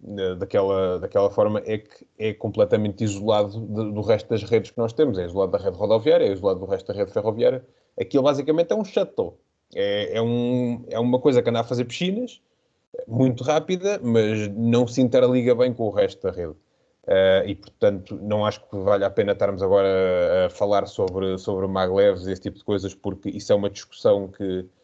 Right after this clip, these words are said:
talvez lá para dois mil e oitenta apareça aqui em Portugal, mas não, não vale a pena estarmos agora a perder tempo com isso, francamente. Em relação àquilo que tinhas falado das eletrificações e das modernizações,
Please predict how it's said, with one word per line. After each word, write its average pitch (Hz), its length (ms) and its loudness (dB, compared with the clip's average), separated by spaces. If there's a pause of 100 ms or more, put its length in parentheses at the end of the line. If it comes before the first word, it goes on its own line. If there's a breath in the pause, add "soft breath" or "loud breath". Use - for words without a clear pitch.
(320)
talvez 107 240 2
lá 107 100 2
para 110 140 0
dois 104 160 -2
mil 107 180 0
e 104 60 2
oitenta 101 480 -2
apareça 101 360 0
aqui 101 160 -4
em 95 120 -6
Portugal, 92 400 0
mas 92 180 -8
não, 95 260 -4
não 107 80 -6
vale 110 220 2
a - 40 0
pena 101 120 -2
estarmos - 300 -2
agora 107 180 0
a 110 40 2
perder 117 260 0
tempo - 200 -8
com 107 200 -4
isso, 101 160 -8
francamente. 95 600 -8 (640 soft breath)
Em 127 40 -2
relação 139 440 2
àquilo 131 300 2
que 117 240 -2
tinhas 117 240 -4
falado 107 240 0
das 101 120 -2
eletrificações 104 600 -4
e 95 40 -4
das 95 60 -4
modernizações, 95 840 -2